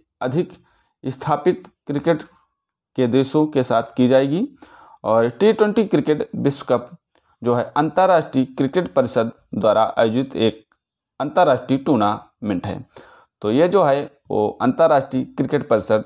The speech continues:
आईसीसी के द्वारा आयोजित एक अंतर्राष्ट्रीय टूर्नामेंट है। और इसका जो पहला संस्करण हुआ था, वो दो हज़ार सात में दक्षिण अफ्रीका में खेला गया था। तो याद रखिएगा दोस्तों, ये था लास्ट हमारा क्वेश्चन।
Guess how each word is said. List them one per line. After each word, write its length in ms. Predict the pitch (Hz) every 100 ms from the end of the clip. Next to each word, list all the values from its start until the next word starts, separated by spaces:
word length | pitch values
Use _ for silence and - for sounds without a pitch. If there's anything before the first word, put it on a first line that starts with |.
| -
आईसीसी 560 | - 135 139 170 185 202
के 120 | 160
द्वारा 360 | 113 104 104 -
आयोजित 340 | 110 110 113 -
एक 180 | 147 -
अंतर्राष्ट्रीय 680 | 135 143 170 113 - 139 151 -
टूर्नामेंट 500 | 151 117 107 104 95
है। 140 | 92 - - - - _
और 180 | 104 104
इसका 320 | 95 120 139
जो 120 | 120 120
पहला 340 | - 131 143
संस्करण 520 | 139 135 135 185 - - 117
हुआ 200 | 120 110
था, 240 | 110 113 -
वो 200 | - 104
दो 140 | 101
हज़ार 260 | 110 110 110
सात 340 | - 139 -
में 380 | 165 180 220 110
दक्षिण 340 | 147 151 208
अफ्रीका 600 | 151 120 - 131 170 202
में 280 | 139 117 151
खेला 320 | - - 120
गया 220 | 101 95 90
था। 300 | - - _ _ _ _ _ _ -
तो 180 | 101 107
याद 200 | 139 147
रखिएगा 360 | 151 160 165 170
दोस्तों, 380 | 175 170 196 147
ये 160 | 117
था 240 | 113 117 110
लास्ट 300 | 107 120 147
हमारा 240 | 143 143
क्वेश्चन। 380 | 147 151 151 220